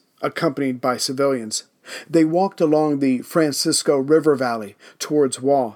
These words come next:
about fifty miles or eighty kilometers southwest of Salamaua, which itself is due south of Lae. They used the Black Cat Track path, for there were few roads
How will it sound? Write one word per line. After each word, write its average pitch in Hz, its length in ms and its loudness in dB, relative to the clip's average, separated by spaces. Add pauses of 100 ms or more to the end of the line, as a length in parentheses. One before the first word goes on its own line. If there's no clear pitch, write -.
(320)
about 151 340 0
fifty 165 360 0
miles 135 480 0
or 147 280 -2
eighty 160 220 2
kilometers 135 640 -2 (160)
southwest 143 1000 -2 (440)
of 147 100 -2
Salamaua, 123 760 -2 (280)
which 165 280 0
itself 156 560 0 (320)
is 147 200 0
due 135 240 2
south 120 560 -2
of 139 200 -6
Lae. 135 380 -2 (800)
They 165 120 4
used 165 640 -2
the 147 140 2
Black 147 580 -2
Cat - 480 -8
Track - 480 -6 (140)
path, - 440 -10 (380)
for 160 180 4
there 156 180 6
were 143 260 0
few 175 320 -2
roads 139 560 0